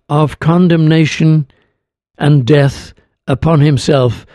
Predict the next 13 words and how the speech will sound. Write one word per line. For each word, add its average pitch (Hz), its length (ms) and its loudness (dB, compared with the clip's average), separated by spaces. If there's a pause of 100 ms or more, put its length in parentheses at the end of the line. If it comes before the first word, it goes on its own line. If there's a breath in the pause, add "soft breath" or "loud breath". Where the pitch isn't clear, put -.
(100)
so 143 280 0
that 120 180 -4
we 170 320 0
are 170 140 2
freed 117 580 0 (260 soft breath)
from 165 420 0
condemnation, 107 960 -2 (320 soft breath)
and 127 260 0
we 151 160 2
are 139 140 0
freed 151 440 0
from 170 440 0
judgment, 110 640 -4